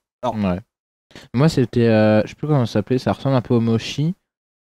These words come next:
Speaker 2: C'est de la pâte de riz, mais du coup, à l'intérieur, t'avais de la pâte de haricots rouges, mais je sais plus comment ça s'appelle.
Speaker 1: Alors ça, je l'ai pas,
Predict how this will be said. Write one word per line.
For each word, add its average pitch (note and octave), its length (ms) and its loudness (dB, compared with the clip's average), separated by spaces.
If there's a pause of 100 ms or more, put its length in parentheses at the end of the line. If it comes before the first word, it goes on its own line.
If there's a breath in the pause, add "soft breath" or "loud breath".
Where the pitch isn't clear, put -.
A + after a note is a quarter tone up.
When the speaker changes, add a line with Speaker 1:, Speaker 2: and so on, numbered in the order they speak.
Speaker 2:
C'est - 60 -2
de G#2 40 4
la G#2+ 80 2
pâte B2 220 -2
de A#2 100 0
riz, A#2+ 180 2
mais C#3+ 140 -2
du A2 100 0
coup, - 160 0
à D3 40 4
l'intérieur, A#2+ 300 0
t'avais A#2+ 280 0
de B2+ 40 2
la A2 80 4
pâte A#2 160 -2
de A2+ 100 0
haricots G#2 300 0
rouges, B2 160 0
mais A#2 120 -2
je - 40 -8
sais G#2+ 60 -4
plus A2 80 -4
comment A2+ 140 -4
ça - 80 -10
s'appelle. F#2 220 -8 (1120)
Speaker 1:
Alors A2+ 100 -6
ça, G3 140 4
je E3 80 0
l'ai C#3 80 2
pas, A#2+ 220 0